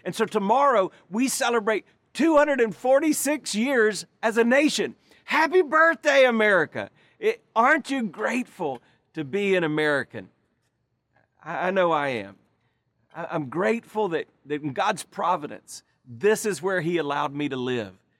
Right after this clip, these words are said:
Uh, this land where, where we're able to pursue life and, and liberty and,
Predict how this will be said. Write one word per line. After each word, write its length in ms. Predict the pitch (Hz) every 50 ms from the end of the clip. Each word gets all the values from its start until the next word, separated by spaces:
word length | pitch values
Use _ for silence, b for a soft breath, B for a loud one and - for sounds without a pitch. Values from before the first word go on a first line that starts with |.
| _ _ _ _ _ -
Uh, 80 | 127 143
this 300 | 143 185 202 196 - 180
land 500 | 185 185 185 190 185 165 143 127 120 117
where, 300 | 143 147 143 139 123 b b b b b
where 160 | 147 160 156
we're 220 | 160 180 190 190
able 260 | 185 190 185 175 170
to 100 | 139 -
pursue 560 | 156 - 165 147 - - 175 175 165 156 135 b b b b b
life 640 | - 156 175 196 214 208 175 131 110 107 107 101 _ -
and, 180 | 123 113 110 104 _ _ _ _ _ _
and 200 | - 143 143 139
liberty 800 | 123 147 151 175 202 247 254 175 170 143 - - 135 120 117 110
and, 120 | 107 107